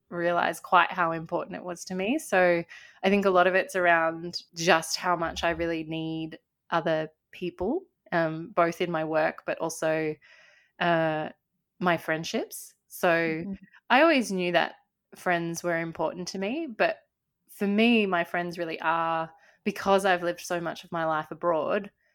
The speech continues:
Speaker 1: my friends are my family. And I know we hear that all the time, like, "Friends are the family that you choose," but for <laughs> me, it really has been, 'cause I, I didn't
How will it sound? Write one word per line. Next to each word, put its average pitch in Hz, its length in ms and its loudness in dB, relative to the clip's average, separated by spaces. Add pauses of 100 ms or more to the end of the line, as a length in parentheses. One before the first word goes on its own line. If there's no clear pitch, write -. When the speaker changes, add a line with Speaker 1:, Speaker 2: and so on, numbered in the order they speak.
(440)
Speaker 1:
my 185 200 4
friends 180 340 -2
are 175 40 -2
my 151 140 0 (220)
family. 160 680 -4
And 202 100 4
I 220 40 8
know 226 160 8
we 208 100 2
hear 196 180 2
that 175 140 6
all 160 160 -2
the 160 80 -4
time, 175 280 -2
like, 160 180 -8
"Friends 262 260 4
are 214 60 -4
the 196 60 -4
family 214 320 2
that 180 120 -4
you 170 100 -8
choose," 196 280 -4
but - 180 -6
for 185 100 -4
<laughs> - 20 0
me, 165 140 -2 (200)
it 175 80 -8
really 156 240 -2
has 170 220 2
been, 247 240 -2
'cause 214 140 -6
I, 160 200 -4 (120)
I 160 100 0 (100)
didn't 156 320 -10